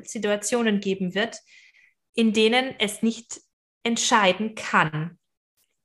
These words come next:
ob's jetzt rechts rum geht oder links rum oder ob's ins Bett geht oder nicht, um's mal so als ein konkretes Beispiel zu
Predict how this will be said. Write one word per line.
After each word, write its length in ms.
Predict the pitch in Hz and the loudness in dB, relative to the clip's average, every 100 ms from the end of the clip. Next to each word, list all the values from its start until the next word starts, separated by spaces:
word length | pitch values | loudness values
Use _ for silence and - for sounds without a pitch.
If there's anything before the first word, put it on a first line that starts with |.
| _ - | _ -4
ob's 240 | 214 214 214 | -4 -2 -4
jetzt 240 | 190 - | -4 0
rechts 280 | 190 - - | 0 0 -2
rum 120 | 208 | 0
geht 180 | 202 - | 2 2
oder 180 | 190 202 | 4 4
links 320 | 269 320 - | 4 0 0
rum 160 | 277 - | -2 4
oder 300 | 214 208 208 | 6 8 6
ob's 200 | 214 - | 2 -2
ins 160 | 277 - | -8 -2
Bett 220 | 180 - | -2 2
geht 160 | 165 | 2
oder 160 | 165 165 | 4 2
nicht, 320 | 165 170 - _ - | 0 -2 -8 _ -4
um's 180 | 202 | -4
mal 180 | 202 180 | 2 2
so 120 | 180 | 2
als 240 | 180 185 190 | 2 0 2
ein 320 | 196 202 - | 2 0 -2
konkretes 480 | 233 214 196 185 196 | -2 0 0 0 2
Beispiel 400 | 180 175 180 170 | 2 2 -2 -6
zu 240 | 170 170 | -8 -10